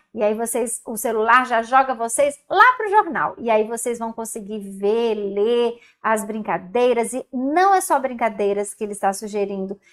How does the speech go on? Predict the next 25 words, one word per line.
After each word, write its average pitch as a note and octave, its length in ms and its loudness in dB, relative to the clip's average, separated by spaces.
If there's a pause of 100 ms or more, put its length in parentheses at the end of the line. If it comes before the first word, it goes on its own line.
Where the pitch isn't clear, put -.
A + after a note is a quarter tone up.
Tem D#4 180 0
dica C#4 240 0
de A3 120 -8
livro, A#3 720 -2 (320)
tem F4 220 4
dica C4+ 360 -2
de, A#3 840 -4
de B3 180 -8
filme, B3+ 1000 0 (200)
de D#4 180 4
outras D#4+ 420 8
brincadeiras. A#3+ 880 2 (120)
Super G4+ 680 4
legal B3 440 8
essa A3+ 240 2
reportagem. G3 840 -4 (300)
E A#3+ 100 2
aí, B3 400 4
essa G#4 440 6
informação, B3+ 760 -2
a C4+ 180 0
fonte G4 720 4
de B3 140 -2
onde F#4 320 2
veio C4+ 880 6